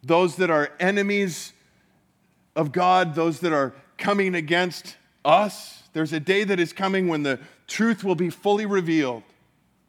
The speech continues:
And he says, "Therefore, because of that, don't fear." Don't fear the persecutors. Peter put it this way, "But even if you should suffer for the sake of righteousness, you are blessed.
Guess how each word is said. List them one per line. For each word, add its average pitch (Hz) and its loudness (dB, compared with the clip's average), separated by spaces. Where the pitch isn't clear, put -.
And 131 -12
he 135 -10
says, 135 -10
"Therefore, 156 -2
because 160 -6
of 156 -6
that, 113 -2
don't 196 -2
fear." 135 -12
Don't 185 0
fear 214 0
the 170 -2
persecutors. 123 -8
Peter 226 2
put 175 -2
it 156 -4
this 175 -2
way, 143 -2
"But 175 0
even 214 2
if 185 0
you 208 0
should 226 -4
suffer 170 2
for 170 -6
the 151 -4
sake 156 -4
of 135 -6
righteousness, 143 -6
you 214 0
are 147 4
blessed. 160 -8